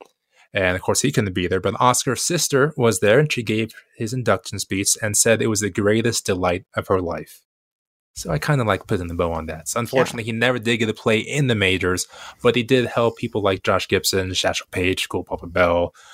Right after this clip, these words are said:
Speaker 1: uh, Roy Campanella, I'm su-, I'm sure Jackie in some capacity as well.
Speaker 2: Yeah.
Speaker 1: Um, so he touched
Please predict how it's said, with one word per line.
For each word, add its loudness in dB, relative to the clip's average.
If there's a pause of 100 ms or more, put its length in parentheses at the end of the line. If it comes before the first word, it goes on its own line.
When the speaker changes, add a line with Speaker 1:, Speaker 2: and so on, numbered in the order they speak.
(160)
Speaker 1:
uh, -14
Roy 2
Campanella, 0
I'm -6
su-, -6
I'm -4
sure -4
Jackie -4
in -8
some -10
capacity -4
as -8
well. 0 (460)
Speaker 2:
Yeah. 0
Speaker 1:
Um, -10 (120)
so -4
he 2
touched -4